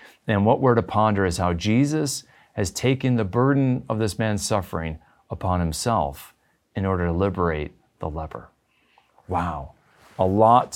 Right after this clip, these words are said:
to reflect on in this great exchange. Jesus takes our own afflictions and their results upon himself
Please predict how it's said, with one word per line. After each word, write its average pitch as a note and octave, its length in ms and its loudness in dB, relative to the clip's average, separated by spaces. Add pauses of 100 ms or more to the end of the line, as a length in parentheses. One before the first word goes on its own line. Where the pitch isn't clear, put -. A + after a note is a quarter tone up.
(120)
to - 100 -8
reflect F#2+ 420 -4
on D2+ 260 -6
in G2 120 -2
this F2 140 -2
great F2 240 -4
exchange. D2 580 -10
Jesus A#2 420 0
takes F#2 480 -2
our A2 180 2
own B2+ 120 4
afflictions F2 720 -4 (440)
and G2 160 0
their G2+ 100 2
results F#2+ 540 0
upon F2 240 -2
himself A2 580 -4